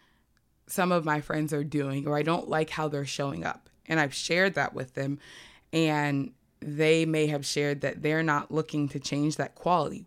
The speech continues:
which is totally fine. Either I have to put up with that and get over it if I want to continue being their friend, or I have to acknowledge that this may be the season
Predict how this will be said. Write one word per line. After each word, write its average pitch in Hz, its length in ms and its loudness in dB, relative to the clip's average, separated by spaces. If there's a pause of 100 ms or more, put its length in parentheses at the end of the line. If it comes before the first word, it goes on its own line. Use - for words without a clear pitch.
which 190 180 -6
is 190 220 -4
totally 180 560 -6
fine. 165 400 2 (1600)
Either 180 360 4
I 165 160 4
have 180 360 -2
to 170 180 -6
put 180 220 2
up 170 220 2
with 202 160 -2
that 240 340 -2 (320)
and 175 120 2
get 160 140 2
over 143 320 2
it 208 100 2
if - 100 -4
I 151 60 2
want 151 180 0
to 151 40 -2
continue 143 400 -2
being 139 200 -2
their 139 120 -6
friend, 160 480 0 (380)
or 220 480 4 (1000)
I 165 120 6
have 165 420 2
to 151 580 -2 (1200)
acknowledge 160 580 4
that 156 180 0
this 156 240 0
may 156 260 2
be 143 260 -2
the 147 120 0
season 143 640 -2